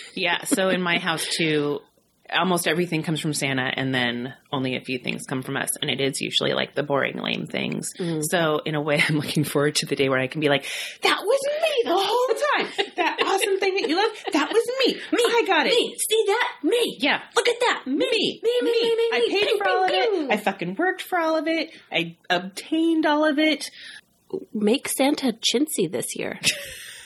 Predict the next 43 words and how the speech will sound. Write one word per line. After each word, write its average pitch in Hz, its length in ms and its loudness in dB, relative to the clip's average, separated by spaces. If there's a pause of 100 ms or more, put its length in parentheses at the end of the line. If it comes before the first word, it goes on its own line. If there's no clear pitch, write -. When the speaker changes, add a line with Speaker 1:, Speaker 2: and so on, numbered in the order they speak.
(220)
Speaker 2:
Make 220 320 -2
him 330 260 2
just 294 260 2
only 247 280 4
show 247 280 4
up 254 160 0
with, 240 160 0
like, 233 180 2
a 240 60 -12
candy 226 380 2
cane 170 320 2
or 165 100 0
something 185 480 0
Speaker 1:
Yeah. 190 120 0
Speaker 2:
and 214 220 2
just 208 240 2
the 294 60 0
stockings. 208 680 2
And 240 140 2
then 240 140 4
you 220 180 2
throw 240 340 0
all 240 160 4
those 247 140 2
other 254 220 2
presents 202 320 2
under 202 180 4
the 98 100 2
tree. - 460 2
Make 214 180 2
'em 247 120 4
all 247 100 2
from 240 180 0
you 254 120 2
guys. - 340 -4 (560)
I 180 140 2
went 202 180 4
to 185 100 0
a 175 60 2
white 160 200 2
elephant 180 440 0
party 220 460 -2 (100)
recently 240 720 0